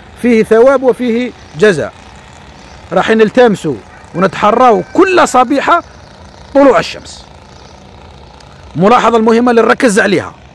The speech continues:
وننبه عليها خاوتي، وراني باغي الخير ليا والخير لكم، باش تدرك فضل ليله القدر وتدرك ثوابها لابد ان تجتهد في العشر كامل، ما تركزش على ليله دون ليله، اجتهد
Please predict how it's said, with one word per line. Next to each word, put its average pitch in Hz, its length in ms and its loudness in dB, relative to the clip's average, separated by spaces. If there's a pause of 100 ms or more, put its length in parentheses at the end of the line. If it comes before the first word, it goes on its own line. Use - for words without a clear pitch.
(160)
وننبه 185 440 0
عليها 202 280 2
خاوتي، 170 440 -4 (240)
وراني 175 240 -2
باغي 190 240 0
الخير 175 300 -2
ليا 208 260 0
والخير 240 320 0
لكم، 214 300 -2 (1000)
باش - 220 0
تدرك 185 440 0
فضل 247 460 0
ليله 233 260 2
القدر 123 360 -6 (240)
وتدرك 185 420 -2
ثوابها 240 640 0 (240)
لابد 160 380 -2
ان 160 220 -8
تجتهد 180 540 -4
في 180 120 -8
العشر 190 380 -2
كامل، 156 400 -2 (460)
ما 160 100 0
تركزش 208 520 -2
على 233 220 2
ليله 226 280 2
دون 220 260 -2
ليله، 151 320 -2 (540)
اجتهد 185 480 0